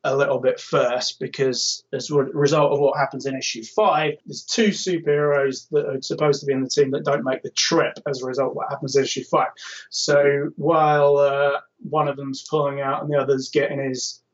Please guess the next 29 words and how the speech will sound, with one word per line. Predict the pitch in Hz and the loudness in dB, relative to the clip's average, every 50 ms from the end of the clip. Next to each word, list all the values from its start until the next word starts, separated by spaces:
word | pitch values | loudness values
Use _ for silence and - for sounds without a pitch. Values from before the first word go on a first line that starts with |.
| - | -6
act | 139 139 139 - - | -6 -4 -4 -6 -8
together, | - 139 120 131 131 127 127 131 127 131 - - - - - - - - | -10 -4 -2 -2 -2 0 -2 -2 -4 -4 -6 -10 -16 -20 -20 -20 -12 -10
we | 135 131 131 | -8 -8 -4
can | - 135 | -2 0
get | 135 120 113 | 0 0 0
to | - - 135 | 0 -2 -2
know | 135 131 131 | 0 0 0
the | 131 131 | 0 0
Minger | 135 139 139 135 131 123 | 0 2 2 2 0 0
a | 120 | 0
bit. | 127 127 - - | 0 0 0 2
And | 131 135 | 2 2
then | 135 135 135 127 | 2 4 2 2
Tyler | - - - - - 170 - 147 143 143 139 135 127 131 127 - - | 0 -2 -2 0 2 4 4 4 4 4 4 4 2 0 -2 -2 0
arrives. | 156 151 147 147 156 147 147 147 147 147 143 139 - | 0 2 2 4 4 4 4 2 2 0 -2 -4 -6
Tyler | - - 196 190 175 165 170 156 160 | -4 0 2 2 4 4 2 2 0
ca-, | - 180 - - | -4 -8 -10 -10
helped | - - - 185 175 170 165 - - - - - | -10 -4 0 2 2 2 0 -4 -8 -14 -10 -8
Geek | 170 160 160 - | -8 -8 -8 -6
Girl | - 156 151 147 143 143 | -4 -2 -2 0 -2 -2
in | 143 147 | -2 -4
the | 143 139 - - | -6 -8 -8 -6
fight | - 165 156 147 147 143 | -4 -2 -2 -2 -4 -6
against | 143 143 160 147 147 147 151 - - - - | -6 -4 -4 -4 -4 -6 -8 -10 -12 -10 -4
the, | 147 147 147 143 147 147 | -2 -2 0 2 2 2
um, | 143 139 143 143 139 135 135 135 135 - | 2 2 0 -2 -4 -6 -8 -8 -8 -2
Legion | 143 151 165 160 147 156 147 | 2 2 2 2 2 2 2
of | 143 139 | 2 2
Larcenists | 139 143 143 139 139 - - 135 127 127 - - - | 2 2 2 2 0 -2 -6 -6 -6 -6 -6 -6 -6